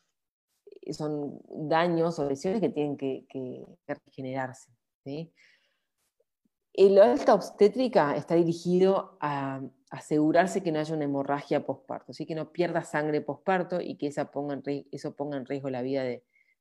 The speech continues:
la vida y la calidad de vida de, de esta ma-, nueva mamá, ¿sí? Entonces, va a ir a caminar, ¿sí? No es lo, así como recomendamos ir a caminar a las que no, a las que eran previamente sedentarias y esa es su actividad física,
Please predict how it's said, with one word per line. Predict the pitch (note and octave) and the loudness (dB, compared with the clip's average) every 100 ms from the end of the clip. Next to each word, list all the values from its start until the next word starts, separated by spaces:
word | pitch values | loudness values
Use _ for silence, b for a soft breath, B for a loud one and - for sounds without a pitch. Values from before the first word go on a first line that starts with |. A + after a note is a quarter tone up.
| _ | _
la | C3+ | -4
vida | C#3 E3+ | 0 2
y | E3+ | 2
la | C#3 | 0
calidad | B2+ B2 C#3 | -2 -2 2
de | D3 | 2
vida | C#3 C#3 C3+ | 2 2 0
de, | B2+ B2 - | -2 -6 -10
de | C3 B2+ | -14 -14
esta | - C3 | -12 -12
ma-, | A#2+ _ | -12 _
nueva | C3+ C3+ | -8 -6
mamá, | B2+ B2+ B2 - _ _ _ _ | -6 -8 -10 -14 _ _ _ _
¿sí? | - C3+ | -14 -14
Entonces, | C3+ C3+ B2+ B2 B B B B B _ _ _ _ _ _ _ _ | -12 -12 -10 -12 B B B B B _ _ _ _ _ _ _ _
va | - C3 | -4 4
a | F3 | 4
ir | B3 | 6
a | G3 | 4
caminar, | D#3 C3+ C3 C#3 C3+ C#3 - _ | 2 -2 0 0 -2 -6 -14 _
¿sí? | - C3+ E3 | -8 -6 -6
No | E3+ | -2
es | E3 | 0
lo, | F3+ E3 - - | 0 0 -6 -18
así | - F3+ | -6 0
como | F3 A3 F3 | 2 6 6
recomendamos | C#3 C#3+ C#3+ D3 D#3 D#3+ C#3 C#3 | 4 0 0 2 2 2 0 2
ir | D#3 | 2
a | D#3 | 4
caminar | D3+ D3 E3 D#3 | 2 0 2 2
a | C#3 | 0
las | C3+ | -4
que | - | -8
no, | C3+ C3+ C#3 - | -6 -4 -6 -8
a | C#3 - - | -16 -20 -20
las | - - | -18 -4
que | C#3+ | 0
eran | D3+ D3+ | 2 2
previamente | D3+ D3 D3+ C#3 | 0 2 0 -4
sedentarias | C#3+ C3+ C3+ D3 C3 - | -4 -2 2 2 2 -4
y | D#3 E3 | 2 4
esa | E3 | 4
es | C3+ | -2
su | C3 | -8
actividad | - C#3 C#3+ | -6 -4 -2
física, | D3 F3 D3+ C3+ D3+ | -2 -4 -2 -2 -4